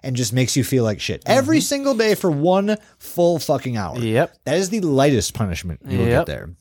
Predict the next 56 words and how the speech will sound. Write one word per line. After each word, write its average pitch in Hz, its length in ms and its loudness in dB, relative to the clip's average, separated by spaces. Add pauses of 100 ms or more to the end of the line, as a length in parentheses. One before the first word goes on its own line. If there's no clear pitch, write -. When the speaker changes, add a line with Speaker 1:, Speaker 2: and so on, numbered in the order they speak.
Speaker 2:
And, 131 420 2
uh, 120 320 4 (760)
there 139 260 2
are 135 60 4
other 170 160 4
punishments 127 540 0
where 120 160 2
if 117 140 -2
you 117 100 0
broke 143 440 0
any 143 200 4
other 139 160 4
laws, 117 380 2
if 120 120 -4
you 117 100 0
talked - 420 -2
back 127 340 0
to 131 140 -2
a 113 40 -2
strength 127 560 -2
or, 113 200 0 (380)
or, 127 280 0
you 135 160 -2
know, 120 260 -2
didn't 143 320 0
complete 147 340 0
your 127 100 2
tasks, 147 560 0 (300)
guess 180 240 2
who's 180 200 2
sleeping 156 560 0 (240)
in 143 120 2
a 139 60 4
dumpster 143 460 0
for - 140 -8
two 120 200 0
weeks? 104 460 -6
Speaker 1:
Yep. 143 220 -2 (200)
That - 100 0
Speaker 2:
You - 80 6
Speaker 1:
was, 175 80 6
Speaker 2:
are, 127 200 4
buddy. 151 280 2
Speaker 1:
that 175 40 4
was 135 100 4
a 151 80 4
thing 160 220 0
that 165 100 2
happened. 147 380 0
They 101 80 -6
made 123 300 0
kids 139 240 -2
sleep 139 300 -2
in 147 100 -4
fucking 131 360 -4
dumpsters. 175 580 -2